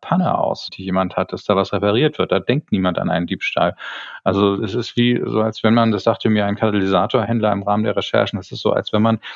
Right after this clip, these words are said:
eine Goldmünze auf die Straße legt. Die wird da auch nicht lange liegen. Und so ein bisschen ist das auch mit den alten Autos und den Katalysatoren. Man kommt leicht ran, man kriegt sie leicht raus und man kriegt sie ebenso leicht verkauft. Das ist einfach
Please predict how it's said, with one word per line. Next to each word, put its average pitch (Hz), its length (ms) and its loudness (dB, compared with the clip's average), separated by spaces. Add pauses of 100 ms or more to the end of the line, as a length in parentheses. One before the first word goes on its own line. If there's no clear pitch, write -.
(160)
eine 107 80 2
Goldmünze 107 600 0
auf - 100 -10
die - 100 -6
Straße - 640 -2
legt. 92 320 -2
Die 98 80 -4
wird 104 160 0
da 117 60 2
auch 135 80 4
nicht 127 180 -2
lange 92 180 0
liegen. 95 400 -2
Und 92 160 -2
so - 80 -4
ein 98 60 -2
bisschen 110 240 0
ist 117 160 -4
das 110 80 -4
auch 98 140 0
mit 110 140 0
den 101 200 0
alten 101 260 0
Autos 110 320 0
und 107 80 -4
den 104 100 -2
Katalysatoren. 104 760 0
Man 101 160 0
kommt 113 260 -4
leicht 95 300 -4
ran, 131 180 2
man 120 140 0
kriegt - 220 -8
sie - 100 -8
leicht 95 280 -2
raus 113 280 2
und 113 60 -2
man 110 120 -2
kriegt - 180 -8
sie - 120 -8
ebenso 143 240 2
leicht 107 260 0
verkauft. - 400 -2
Das 92 120 -6
ist 104 40 -6
einfach 110 260 2